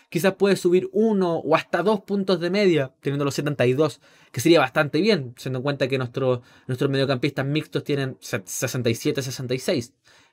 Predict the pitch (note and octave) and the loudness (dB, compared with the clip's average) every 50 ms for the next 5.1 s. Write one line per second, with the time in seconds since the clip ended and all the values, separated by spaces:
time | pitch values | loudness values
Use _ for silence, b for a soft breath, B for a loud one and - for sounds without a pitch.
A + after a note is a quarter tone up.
0 | b _ - G#3+ A3+ A#3 G3 G3+ A3 G#3+ G#3+ A3+ G#3+ F#3 E3 D#3 D#3+ F3+ G3 F#3+ | b _ 2 2 4 4 4 4 2 4 4 2 2 2 0 2 4 2 2 2
1 | G3 F#3+ E3 A3 A#3 A3+ G#3+ - - A3 A#3+ B3 _ _ _ _ _ _ _ _ | 0 -2 0 2 0 0 -2 -4 -4 -4 -4 -4 _ _ _ _ _ _ _ _
2 | _ _ _ _ _ _ A2 B2 E3 F3 F#3 E3 B2+ - - A3 B3 A3 F#3 F#3 | _ _ _ _ _ _ 0 2 2 4 2 2 0 4 4 6 6 6 6 4
3 | F3 F3 E3 - E3+ D3+ C#3 B2+ A2 A#2+ D3 G3 A3 G3 - F3+ F3+ F#3 F3+ F3 | 2 2 0 0 0 2 2 2 4 4 4 4 4 2 2 0 2 2 0 -4
4 | - _ - D3 C#3+ - E3 D3 C#3+ D3 C#3+ D#3 E3 F3+ F#3 F#3+ F#3 F3+ F3 E3 | -6 _ -2 -2 -2 -2 -4 -4 -2 -4 -2 0 0 0 2 0 0 -2 -4 -6
5 | - | -14